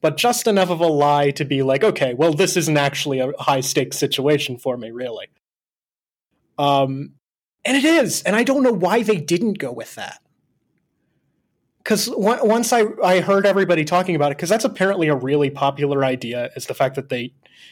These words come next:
they should have had a son together, but just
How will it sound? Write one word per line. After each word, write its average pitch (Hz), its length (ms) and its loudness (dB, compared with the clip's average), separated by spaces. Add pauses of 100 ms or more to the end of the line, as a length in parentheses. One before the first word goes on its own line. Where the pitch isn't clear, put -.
(120)
they 143 100 2
should 135 280 2
have 135 100 2
had 143 180 2
a 139 60 2
son 143 240 0
together, 147 500 0 (540)
but 135 160 2
just 135 260 -6